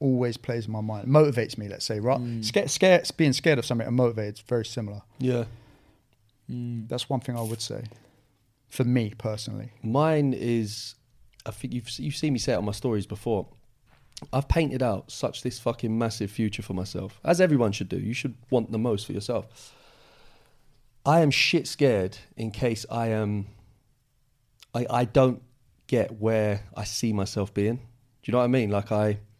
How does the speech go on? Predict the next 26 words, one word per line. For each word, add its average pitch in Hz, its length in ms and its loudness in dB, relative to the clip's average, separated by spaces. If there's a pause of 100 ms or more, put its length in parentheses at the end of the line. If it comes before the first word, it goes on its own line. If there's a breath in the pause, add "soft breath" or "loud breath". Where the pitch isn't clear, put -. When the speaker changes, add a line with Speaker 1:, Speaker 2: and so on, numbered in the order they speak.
Speaker 1:
What's 135 220 -10
the 127 60 -4
time 123 260 -2
scale? 170 260 10
Speaker 3:
No, 147 60 12
I 139 60 10
know. 170 180 8
Yeah, 180 240 6
yeah, 131 80 6
exactly. 127 400 2
That's 135 180 2
the 127 80 0
thing. 123 200 2
And 113 120 2
I, 120 120 2
I, 131 120 4
that's 139 320 2
the 131 160 4
battle 110 340 4
you 107 80 2
have 110 160 0
in 107 60 0
your 107 100 2
head. 107 180 0
You 101 60 -2
think, 104 280 -2